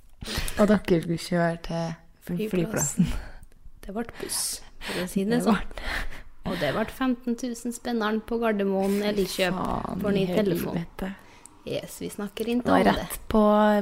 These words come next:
Speaker 1: momsavdraget, det
Speaker 2: Rett på,
Speaker 1: skjønner jeg.
Speaker 2: eh, det var det jeg stod og regnet med. Jeg bare sånn, "Ok,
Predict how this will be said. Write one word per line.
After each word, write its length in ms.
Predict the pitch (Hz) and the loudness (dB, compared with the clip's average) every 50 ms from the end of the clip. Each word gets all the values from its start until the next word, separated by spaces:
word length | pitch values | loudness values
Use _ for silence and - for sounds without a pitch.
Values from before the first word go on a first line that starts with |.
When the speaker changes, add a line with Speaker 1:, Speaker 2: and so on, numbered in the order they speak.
| 196 208 | 6 6
Speaker 1:
momsavdraget, 920 | 214 208 185 175 - - - 175 160 170 170 170 165 160 160 185 202 220 | 6 6 6 4 0 -2 0 0 0 2 2 2 2 4 4 4 6 8
det 80 | 214 214 | 8 8
Speaker 2:
Rett 260 | 247 240 233 233 214 - | 8 8 6 4 2 0
på, 120 | - - 262 | 2 4 6
Speaker 1:
skjønner 240 | 254 226 214 208 | 6 6 6 6
jeg. 80 | 214 220 | 6 4
Speaker 2:
eh, 80 | 214 220 | 4 4
det 80 | 214 220 | 4 2
var 60 | 220 | 2
det 120 | 208 208 202 | 4 4 2
jeg 80 | 208 208 | 2 2
stod 120 | - 240 | 2 2
og 40 | 220 | 2
regnet 200 | 214 208 185 147 | 2 2 2 0
med. 60 | 165 | -2
Jeg 80 | 170 156 | -2 -2
bare 120 | 160 160 | -4 -4
sånn, 80 | 165 151 | -6 -8
"Ok, 100 | 143 - | -8 -8